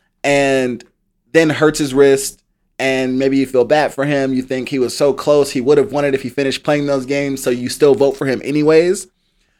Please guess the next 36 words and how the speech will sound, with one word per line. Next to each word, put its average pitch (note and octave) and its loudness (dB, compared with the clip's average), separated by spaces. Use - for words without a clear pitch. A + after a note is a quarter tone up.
Um, C3+ 0
there's C#3 4
all D3+ 4
the C#3+ 2
great C#3 0
stories D3 4
coming C3 -4
out B2+ -2
about A#2+ -2
Melo C3+ 2
and - -4
M D3 -2
J, C#3+ 2
and A#2+ -2
everyone C3 -4
loves C3 -2
all G#2+ -6
those C#3+ 0
people, A#2+ -4
all C#3+ 2
the C3 -2
feels. B2 -2
He's E3 2
like, C#3+ 2
"Yeah, C#3+ 0
I C3 -4
call C#3 0
M C#3+ -2
J A#2+ -2
Unk." - -10
<laughs> - -14
I'm D#3 -2
just D3 -2
like, D3 4
"No." E3+ 4
<laughs> F#3+ 4